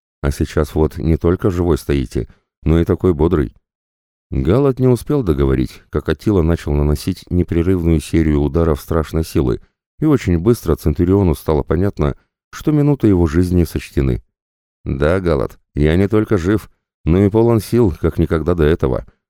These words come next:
весело ответил Аттила, играя с бедным Центурионом, как кошка с маленьким мышонком.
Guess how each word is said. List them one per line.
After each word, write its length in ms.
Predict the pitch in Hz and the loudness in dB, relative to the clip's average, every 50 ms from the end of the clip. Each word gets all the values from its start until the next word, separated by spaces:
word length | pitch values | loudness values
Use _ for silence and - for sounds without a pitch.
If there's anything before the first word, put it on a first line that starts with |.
| _ - | _ -8
весело 460 | - 62 67 67 - - 65 60 62 | -4 0 0 0 0 0 -2 -2 -2
ответил 340 | 62 - 69 65 - - 64 | -2 -2 -4 -4 -2 -2 -4
Аттила, 420 | 64 - - - 98 95 87 82 - - _ _ _ _ - | -4 -2 0 0 2 2 2 0 -2 -8 _ _ _ _ -2
играя 460 | - 90 87 107 117 120 117 113 104 | 0 2 2 4 4 6 6 6 4
с 120 | 90 82 | 2 0
бедным 340 | 76 87 104 92 98 92 85 | 2 2 2 2 4 2 2
Центурионом, 640 | - - 85 - 90 82 90 95 95 90 85 78 | 2 0 -2 0 2 2 4 4 4 2 2 0
как 220 | - - 78 76 _ | 0 -2 -4 -4 _
кошка 360 | - - 95 90 - - 78 | -2 -2 -2 -2 0 -2 -4
с 100 | - - | -2 0
маленьким 400 | 76 73 69 69 67 - - 69 | 0 0 2 0 0 -2 -2 -2
мышонком. 520 | 67 64 - - 60 60 - 64 57 52 | -2 -2 -2 -4 -4 -4 -4 -6 -8 -8